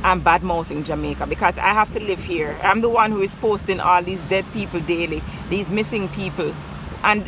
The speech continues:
and, and them not gonna know, man, yeah. These are people who come here to conduct business, to have a good time, to enjoy them country. And they never, never return because they are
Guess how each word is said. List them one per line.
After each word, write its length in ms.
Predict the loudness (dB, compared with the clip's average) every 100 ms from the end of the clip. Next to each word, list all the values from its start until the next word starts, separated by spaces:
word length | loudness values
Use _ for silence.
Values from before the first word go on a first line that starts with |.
| 2
and, 200 | 2 2
and 180 | 0 2
them 100 | 2
not 160 | 2
gonna 280 | 4 4 4
know, 100 | -2
man, 320 | -2 -2 -2 -2
yeah. 320 | 0 0 -2
These 240 | -2 4
are 140 | 4 4
people 260 | 0 0
who 140 | 0 2
come 240 | 0 2
here 140 | 0
to 80 | 0
conduct 480 | 2 2 2 -2 -2
business, 460 | -4 -2 -2 -4 -2
to 120 | 0
have 180 | 2 4
a 100 | 4
good 220 | 2 -2 2
time, 260 | 2 2
to 140 | 0 0
enjoy 380 | 0 2 2 2
them 160 | -2
country. 500 | -4 -4 -4 -6 -6 -8 -12 -12 -12 -2
And 220 | 0 2
they 140 | 2 2
never, 400 | 0 0 2 2
never 300 | 2 0 -2
return 400 | -2 -4 -4 -4
because 340 | 0 0 0
they 140 | 2
are 80 | 2